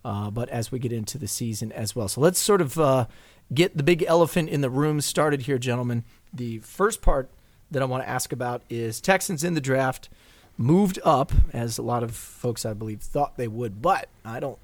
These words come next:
necessarily think many folks did, and they certainly didn't <laughs> think they would be in a position to get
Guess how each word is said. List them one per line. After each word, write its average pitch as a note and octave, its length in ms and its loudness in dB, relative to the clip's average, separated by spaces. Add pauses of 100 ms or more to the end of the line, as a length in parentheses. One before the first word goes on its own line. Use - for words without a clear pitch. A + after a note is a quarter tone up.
(100)
necessarily C3 580 -4
think A#2+ 340 -8
many C3 300 -4
folks C3 320 -2
did, C#3+ 240 2
and A2 100 -2
they B2 140 0
certainly C#3+ 340 -4
didn't G#2+ 200 -4
<laughs> - 40 -8
think - 360 -4 (420)
they E3 140 6
would F3 160 4
be E3 100 6
in D3+ 60 2
a B2+ 40 0
position C3+ 460 -2
to B2+ 140 -4
get B2+ 320 0